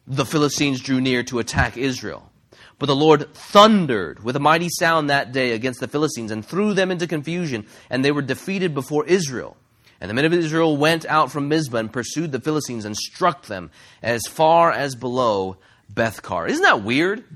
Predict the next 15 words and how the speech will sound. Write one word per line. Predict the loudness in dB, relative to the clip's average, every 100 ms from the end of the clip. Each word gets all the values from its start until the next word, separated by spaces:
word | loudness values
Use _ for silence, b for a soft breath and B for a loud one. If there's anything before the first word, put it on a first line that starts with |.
| b b b -8
You | 2
got | 2
this | 2 -2 -4
worship, | -4 6 8 8 4 4 2 4
right? | 6 6 4
And |
then | 0 2
you | 2
have | 4
this | 2 0
battle | 6 8 10 8
account | 8 2 2 -2 -8 -20 _ _ _ 0
going | 2 4 4
on | 2
here. | 0 -8 -12